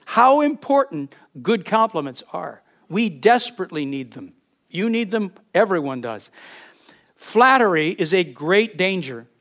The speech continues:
but so is the absence of sincere compliments. In fact, it may be a lack of compliments from the right people at the right time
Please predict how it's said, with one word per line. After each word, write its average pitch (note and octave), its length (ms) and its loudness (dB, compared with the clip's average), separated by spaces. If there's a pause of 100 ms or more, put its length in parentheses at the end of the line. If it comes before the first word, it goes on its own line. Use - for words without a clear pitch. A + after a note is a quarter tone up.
(440)
but F3+ 160 0
so A#3+ 400 2
is B3 140 0
the - 200 -4
absence F#3 580 0
of A#3 100 -4
sincere F3 480 -4
compliments. E3+ 760 -6 (880)
In G#3 140 2
fact, G#3 640 4 (220)
it A#3 180 0
may C4+ 320 4
be G#3+ 320 2
a F#3 100 2
lack G#3 360 4
of A3 140 4
compliments A3 680 2
from G3 200 -2
the G3 100 0
right B3+ 280 2
people B3+ 380 2
at G3+ 80 0
the G3+ 80 0
right G#3+ 260 2
time A3 480 0